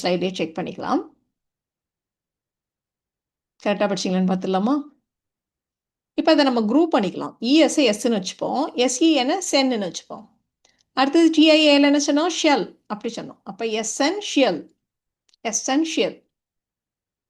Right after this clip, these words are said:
இப்ப அடுத்து நம்ம பார்க்க போறது இந்த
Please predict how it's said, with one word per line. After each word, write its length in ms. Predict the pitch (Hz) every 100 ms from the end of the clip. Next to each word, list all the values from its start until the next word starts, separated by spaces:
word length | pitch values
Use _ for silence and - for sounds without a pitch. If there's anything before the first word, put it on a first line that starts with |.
| _ _ _ _ _ _ _ _ _ _ _ _ _ _ _ _ _ _ _ _
இப்ப 140 | - 269
அடுத்து 240 | 320 392
நம்ம 200 | 403 285
பார்க்க 420 | 247 240 233 214
போறது 400 | 185 160 170 262
இந்த 320 | - 226 226